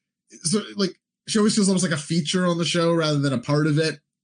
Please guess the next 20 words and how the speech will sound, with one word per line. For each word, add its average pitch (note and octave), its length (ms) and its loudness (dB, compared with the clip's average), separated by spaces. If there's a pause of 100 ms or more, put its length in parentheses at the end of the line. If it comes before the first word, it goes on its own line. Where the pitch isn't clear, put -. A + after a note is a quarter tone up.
(180)
I D#3 100 0
don't C#3+ 140 0
know. G#2+ 80 -2
It G#2 80 -6
needs D3+ 180 -2
to F3+ 60 -4
be F#3 60 2
a E3+ 40 2
little D3+ 180 0
bit A#2+ 160 -4
clearer. G#2 380 -4
But B2+ 140 -4
yeah, D#3+ 200 -2
glad F3 260 -2
that F3 100 -4
Nyla D#3+ 260 -2
got D3 100 2
a C3+ 60 -2
chance C#3 340 -4
to B2 300 0